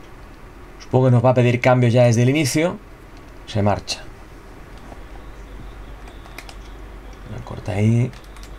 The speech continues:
Uf, qué bonito que sí. Buscando Ibrahimovic. Viene Ibra, se la lleva de cualquier manera.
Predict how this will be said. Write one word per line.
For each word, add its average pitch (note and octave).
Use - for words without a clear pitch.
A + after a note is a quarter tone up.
Uf, -
qué -
bonito F#2+
que F2+
sí. A#2+
Buscando A2+
Ibrahimovic. A#2
Viene G2+
Ibra, A2
se A2+
la A2
lleva A2+
de A2+
cualquier G#2+
manera. A#2+